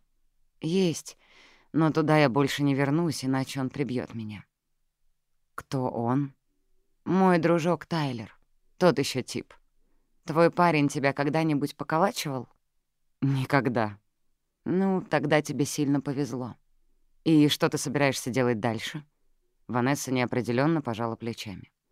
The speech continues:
«Майлз пообещал помочь, сказал, что подыщет мне подходящее место в городе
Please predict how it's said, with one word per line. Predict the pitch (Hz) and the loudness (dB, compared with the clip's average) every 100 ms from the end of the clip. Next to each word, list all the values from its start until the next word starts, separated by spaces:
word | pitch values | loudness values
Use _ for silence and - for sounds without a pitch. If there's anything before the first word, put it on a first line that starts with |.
| _ _ _ _ - | _ _ _ _ -2
«Майлз | 190 202 185 147 135 | 2 4 6 4 0
пообещал | - 151 139 151 170 143 | -4 -2 0 -2 -2 -2
помочь, | - 143 160 135 - | 0 0 2 -2 -4
сказал, | - 131 139 | -4 0 0
что | 135 - | 0 -4
подыщет | 127 127 131 - - | 0 2 2 -2 -4
мне | 156 135 | -4 -4
подходящее | 127 127 120 123 - 127 | -6 -4 0 -2 -2 -2
место | 127 131 - | -2 -2 -8
в | - | -6
городе | 170 160 131 107 | -2 -2 -2 -8